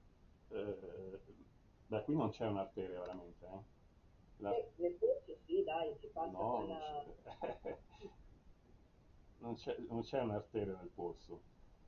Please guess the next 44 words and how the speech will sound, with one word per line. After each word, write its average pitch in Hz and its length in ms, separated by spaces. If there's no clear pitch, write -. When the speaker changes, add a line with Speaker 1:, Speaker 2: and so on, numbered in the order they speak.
Speaker 1:
Adesso 107 340
non, 92 380
non 98 180
voglio, 107 400
eh, 101 80
fare 101 320
lezioni 104 420
di 104 80
anatomia, 101 600
ma 98 180
comunque, 101 460
e 110 120
loro 120 320
erano 117 240
così 110 240
esperti 104 560
che 98 140
qui 120 100
c'è 117 160
un 98 100
passaggio, 95 760
c'è - 120
un 95 100
passaggio 101 540
Speaker 2:
Ah. - 40
Speaker 1:
che, 104 240
che 110 280
ri-, 113 220
riescono 110 480
a 101 60
perforare 113 960
e, 104 340
e 95 400
non, 87 160
sì, 113 160
c'è 104 260
sangue, 101 440
ma 101 160
no, 104 240
la, 98 500
c'è - 180
l'osso 107 360
in 92 100
mezzo. 92 460